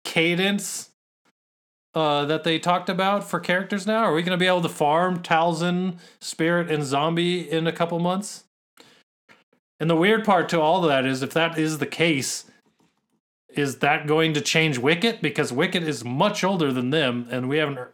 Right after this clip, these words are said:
nothing's changed for him. So,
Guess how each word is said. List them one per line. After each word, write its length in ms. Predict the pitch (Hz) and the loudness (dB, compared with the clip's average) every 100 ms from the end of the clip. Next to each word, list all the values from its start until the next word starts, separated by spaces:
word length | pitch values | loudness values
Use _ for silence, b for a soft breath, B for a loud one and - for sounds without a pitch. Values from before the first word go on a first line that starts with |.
| _ | _
nothing's 420 | 156 185 190 151 - | 0 0 0 -2 -2
changed 360 | 170 156 123 | 0 0 -2
for 160 | - 123 | -6 -4
him. 300 | 131 107 104 _ _ _ b _ | -4 -6 -10 _ _ _ b _
So, 540 | - - 135 123 117 | -10 -2 0 0 -2